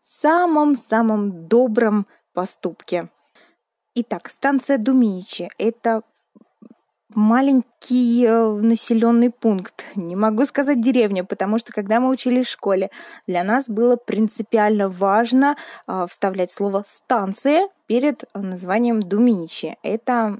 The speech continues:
э, железнодорожная станция, у нас останавливаются поезда. Дело в том, что, а,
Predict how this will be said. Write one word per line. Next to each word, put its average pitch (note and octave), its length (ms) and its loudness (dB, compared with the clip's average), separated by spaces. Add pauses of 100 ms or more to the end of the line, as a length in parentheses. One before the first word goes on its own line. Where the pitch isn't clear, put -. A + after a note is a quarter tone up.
(120)
э, F3+ 680 -8
железнодорожная G3+ 760 -2
станция, A#3+ 420 -4
у F#3 40 -10
нас G#3 180 -6
останавливаются G#3 760 -2
поезда. A3+ 580 0 (440)
Дело G#3 300 2
в - 80 -12
том, E4+ 260 0
что, G3 500 0 (400)
а, F#3+ 220 -8